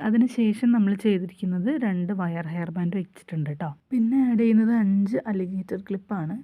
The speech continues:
ആ, അടുത്തത് നമ്മൾ ആഡ് ചെയ്യുന്നത് ബി സെവൻ തൗസൻഡിൻ്റെ ട്വൻറ്റി ഫൈവ് എം എല്ലിൻ്റെ ഒരു പാക്കാണ്. അത് കഴിഞ്ഞിട്ട് ആറ് പീസ് ടിക് ടാക്, അതായത് മൂന്ന് പെയർ ടിക് ടാക് വെച്ചിട്ടുണ്ട്. ആ, അതിനുശേഷം നമ്മൾ ആഡ് ചെയ്യുന്നതെന്ന് പറഞ്ഞു കഴിഞ്ഞാൽ,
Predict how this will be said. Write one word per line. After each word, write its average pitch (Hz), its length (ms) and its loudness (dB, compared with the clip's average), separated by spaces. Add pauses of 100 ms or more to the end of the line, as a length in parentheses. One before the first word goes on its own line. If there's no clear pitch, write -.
(720)
ആ, 202 80 -4 (1400)
അടുത്തത് 247 320 -4
നമ്മൾ 254 180 2
ആഡ് 220 220 0
ചെയ്യുന്നത് 202 340 -4 (280)
ബി 226 100 0
സെവൻ 214 320 -4
തൗസൻഡിൻ്റെ 202 600 -4
ട്വൻറ്റി 208 240 -2
ഫൈവ് 202 240 -8
എം 196 180 -4
എല്ലിൻ്റെ 190 280 -6
ഒരു 190 180 -8
പാക്കാണ്. 185 500 -8 (640)
അത് 208 140 -8
കഴിഞ്ഞിട്ട് 196 360 -2 (280)
ആറ് 214 260 -2
പീസ് 190 360 -8 (120)
ടിക് 190 200 -10
ടാക്, 180 220 -8
അതായത് 196 240 -8 (120)
മൂന്ന് 202 240 0
പെയർ 202 240 -6 (100)
ടിക് 185 220 -10
ടാക് 180 260 -8
വെച്ചിട്ടുണ്ട്. 185 500 -8 (760)
ആ, 220 60 -8 (160)
അതിനുശേഷം 240 680 0
നമ്മൾ 220 260 0
ആഡ് 180 220 -4
ചെയ്യുന്നതെന്ന് 185 440 -6
പറഞ്ഞു 165 300 -6
കഴിഞ്ഞാൽ, 160 300 -6